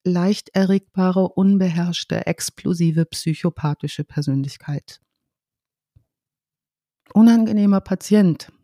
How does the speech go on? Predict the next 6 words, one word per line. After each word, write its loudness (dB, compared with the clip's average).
sagen -4
wir -2
in -2
Fachkreisen -4
dazu. -2
Also 0